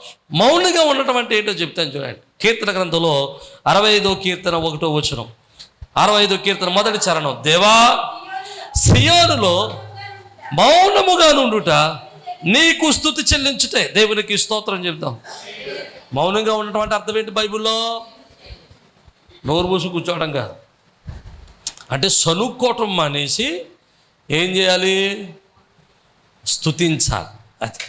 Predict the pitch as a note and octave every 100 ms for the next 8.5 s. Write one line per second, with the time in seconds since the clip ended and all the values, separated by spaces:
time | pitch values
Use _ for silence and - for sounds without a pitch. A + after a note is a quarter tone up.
0 | - - _ _ _ - - - D3+ -
1 | A#3+ A#3+ A3 G#3 D3+ - - _ _ _
2 | _ _ _ _ _ _ - G3 F#3+ F#3
3 | A3 A3 G#3+ - A3+ A3+ B3 - - _
4 | _ _ _ _ - D3 E3 C#3 F3 A3
5 | A3 G3 E3 E3 F#3+ G#3 G3 F#3+ G3 F3+
6 | E3 F3+ F3 F#3 G#3+ - D#3 - G#3+ G#3
7 | - F3 F3+ F3+ G3 D#3 D3+ G#3 G#3+ G3
8 | F3+ E3+ E3 G3+